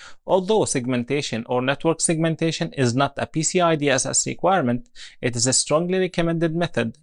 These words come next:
as the P C I S S C stated in their documentation. Segmentation aims to reduce the scope and cost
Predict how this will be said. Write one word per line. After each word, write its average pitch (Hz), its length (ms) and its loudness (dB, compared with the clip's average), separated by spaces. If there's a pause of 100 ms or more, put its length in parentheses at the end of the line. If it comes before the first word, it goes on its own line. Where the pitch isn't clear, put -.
(140)
as 127 220 2
the 131 100 -2
P 151 200 -4
C 156 180 0
I 147 220 2
S - 260 -2
S 143 120 2
C 156 220 2
stated 139 520 0
in 123 140 -2
their 123 180 2
documentation. 120 840 0 (680)
Segmentation 151 920 0
aims 160 320 0
to - 100 -4
reduce 151 360 -2
the 143 120 -8
scope 202 560 0
and 147 240 -6
cost 131 460 0